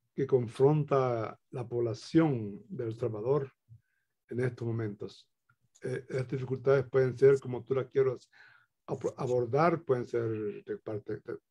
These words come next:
políticas represivas, de etcétera, como tú las quieras abordar. ¿Cuáles son las,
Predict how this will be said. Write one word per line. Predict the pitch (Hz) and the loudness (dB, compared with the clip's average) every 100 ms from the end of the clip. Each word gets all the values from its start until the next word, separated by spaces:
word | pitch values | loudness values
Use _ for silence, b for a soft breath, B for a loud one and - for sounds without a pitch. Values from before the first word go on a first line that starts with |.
| _ _ _ | _ _ _
políticas | 113 127 139 127 123 120 117 - - _ _ _ _ - | -6 -4 -6 -4 -2 -2 -6 -10 -20 _ _ _ _ -16
represivas, | 107 117 113 131 135 131 127 120 113 - - _ _ _ _ _ _ - | -8 -8 -4 4 6 6 2 -2 -6 -14 -20 _ _ _ _ _ _ -10
de | 113 113 110 107 101 | -4 -2 0 0 0
etcétera, | 143 139 113 | -2 -2 -4
como | 104 110 | -6 -10
tú | 104 | -4
las | 139 | -4
quieras | 117 135 | 0 -2
abordar. | 113 113 110 101 _ _ | 0 -4 -6 -6 _ _
¿Cuáles | - 147 156 | -2 2 2
son | 160 | 0
las, | 139 | -4